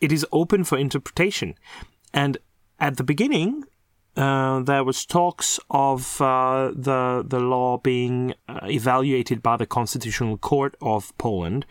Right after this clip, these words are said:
before it being signed by the, by the president. But, uh, apparently the Constitutional Court had nothing to add or nothing to, to be worried about. There were no concerns raised.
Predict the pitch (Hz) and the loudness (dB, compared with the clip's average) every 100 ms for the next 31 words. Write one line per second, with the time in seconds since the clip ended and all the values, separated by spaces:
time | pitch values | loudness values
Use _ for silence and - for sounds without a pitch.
0 | - - - 120 - 120 110 107 - _ | -14 -8 -2 -2 0 0 0 -2 -6 _
1 | - 117 - 107 98 - 127 113 117 110 | -4 -4 -2 -2 0 -2 -2 -2 -2 -2
2 | 107 101 101 - 101 98 - 151 147 - | -2 -2 -6 -4 -4 -4 -2 -2 -4 -8
3 | 82 - - - - - _ 147 151 - | -10 -14 -20 -18 -18 -20 _ 0 0 0
4 | 180 170 170 170 160 190 226 151 107 120 | 2 4 4 2 0 0 0 0 -2 0
5 | 127 123 - 135 139 135 120 139 135 - | -2 0 -2 -2 -2 -2 -2 0 0 0
6 | 139 143 131 _ - 147 143 147 147 139 | 0 0 -2 _ -4 -2 0 0 2 0
7 | - 143 143 - 143 139 156 151 214 175 | 0 -2 -2 -2 -2 -2 -2 -2 -2 -2
8 | 139 131 117 - 110 104 - 110 107 107 | 0 0 0 -2 -4 -4 -2 0 0 -2
9 | - - _ - 104 104 104 104 104 107 | -4 -12 _ -2 0 0 -2 -2 -2 -2
10 | 147 202 143 113 135 160 - - 123 123 | -2 -2 -2 0 -2 -2 -6 -2 0 0
11 | 120 - 123 - 120 143 180 - 123 120 | -2 -2 -2 -2 0 0 0 0 0 0
12 | - | -2